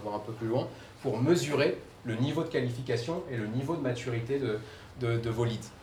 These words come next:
Une fois que vous allez avoir fait, fait ça, vous allez être capable de dire, OK, il est qualifié, et il se situe en awareness, considération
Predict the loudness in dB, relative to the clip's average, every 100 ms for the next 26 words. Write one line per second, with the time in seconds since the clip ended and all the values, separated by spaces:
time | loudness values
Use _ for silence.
0 | -8 0 4 4 6 6 6 4 2 -2
1 | -4 -10 -2 0 4 2 2 4 6 6
2 | 2 -4 -6 -2 0 0 0 -2 0 2
3 | 2 2 0 -2 -4 -4 -2 -2 -6 -6
4 | -2 -2 -2 -6 -6 -8 -8 0 4 6
5 | 4 2 0 -2 -6 -2 -2 -2 -4